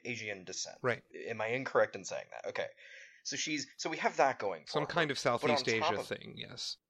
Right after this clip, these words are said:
Speaker 1: Yeah, yes, sorry. It, you know, something like that. But the other, more subtle thing with her is that very early on in her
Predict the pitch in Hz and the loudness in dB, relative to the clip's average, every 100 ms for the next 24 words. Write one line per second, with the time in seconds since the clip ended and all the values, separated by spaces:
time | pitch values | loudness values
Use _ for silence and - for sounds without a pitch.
0 | _ - 165 104 147 107 - - 139 104 | _ -2 2 2 4 2 2 2 4 4
1 | 50 - 117 151 160 131 110 110 185 170 | 0 -8 -10 -8 0 2 2 0 -2 0
2 | 147 113 98 - 98 90 82 - - - | -2 -6 -8 -4 0 0 -2 -8 -20 -6
3 | - 135 - 117 117 _ _ 107 139 156 | -2 -2 -4 -16 -16 _ _ 0 0 2
4 | 127 101 - 117 113 - - - - 208 | 0 -2 -4 -2 -2 -2 -6 0 0 2
5 | 151 107 95 87 90 98 92 90 101 104 | -2 -2 -6 -6 -8 -6 -6 -6 -10 -10
6 | - 95 95 92 90 - _ _ _ _ | -10 -6 -4 -4 -8 -12 _ _ _ _
7 | 117 117 120 135 131 139 120 110 82 123 | -14 -4 -2 0 0 -2 -2 -2 2 4
8 | 143 127 107 - 107 101 | 4 0 -6 -4 -2 -4